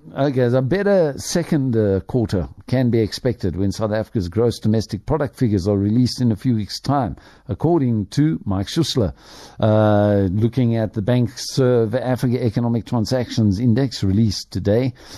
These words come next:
showed an improved level of economic activity, uh, over the first quarter. However, the volume of transactions fell on a year-to-year basis. Uh, this, uh, apparently reflects a persistent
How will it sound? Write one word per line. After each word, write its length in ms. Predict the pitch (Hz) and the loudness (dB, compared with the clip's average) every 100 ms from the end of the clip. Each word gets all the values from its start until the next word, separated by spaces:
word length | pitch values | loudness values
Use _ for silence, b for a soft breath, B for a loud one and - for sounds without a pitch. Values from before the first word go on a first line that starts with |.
| B | B
showed 340 | - 147 135 131 | -4 0 2 0
an 120 | 139 | -2
improved 540 | 190 185 160 196 170 | 0 0 2 2 4
level 300 | 139 160 151 | 2 0 0
of 80 | 139 | -2
economic 520 | 143 - 139 131 120 107 | -2 -2 0 0 0 -2
activity, 520 | 92 139 127 110 98 | -2 -2 -2 -2 -2
uh, 380 | 95 95 95 - | -2 0 -2 0
over 300 | 107 101 95 | 0 2 0
the 140 | 87 | -4
first 320 | - 123 117 - | -2 0 0 -2
quarter. 340 | 107 110 123 B B B - | -2 0 -4 B B B -2
However, 340 | 104 127 123 | 2 2 2
the 100 | 110 | 0
volume 380 | 101 139 160 147 | 0 2 2 2
of 160 | 120 - | 0 -2
transactions 720 | 113 107 113 110 - 87 - | -2 0 -2 -2 -2 -2 -2
fell 320 | 127 127 113 | 0 0 0
on 140 | 101 | 0
a 20 | |
year-to-year 600 | 101 107 107 104 95 123 101 | 0 0 0 0 2 2 2
basis. 520 | 104 101 143 131 - B B B - | 0 0 -4 -6 -14 B B B -2
Uh, 400 | 117 117 117 113 | 2 4 4 2
this, 420 | 123 127 - 117 | 0 -2 -4 0
uh, 180 | 107 101 | 2 2
apparently 720 | - 117 117 120 113 110 110 | 0 -2 0 2 2 2 2
reflects 580 | 110 113 - 123 110 - | 2 0 0 -2 -2 -6
a 60 | |
persistent 1000 | 101 - 120 165 - - 147 135 123 - | -4 -2 -2 -4 -4 -2 0 2 0 -8